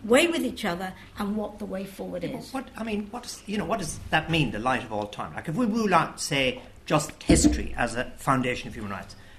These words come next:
Speaker 2: and we obviously rule out just the fact of law, uh,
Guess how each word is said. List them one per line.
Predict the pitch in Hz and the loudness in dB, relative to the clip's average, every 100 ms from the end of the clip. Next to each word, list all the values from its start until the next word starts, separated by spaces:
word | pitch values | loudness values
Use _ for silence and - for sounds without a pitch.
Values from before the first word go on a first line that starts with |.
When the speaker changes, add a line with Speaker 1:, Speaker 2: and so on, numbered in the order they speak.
| - | -2
Speaker 2:
and | 131 143 | 0 2
we | 139 139 - | 0 -2 4
obviously | 170 160 151 131 | 4 4 0 0
rule | 131 120 | 0 2
out | 113 107 | 2 0
just | 123 - - - - | -6 -6 -8 -8 -4
the | |
fact | - - - | 0 0 0
of | 113 | 4
law, | 120 104 90 156 151 - - - - - - | 6 4 2 -4 -8 -14 -20 -20 -20 -20 -4
uh, | 120 107 | 0 0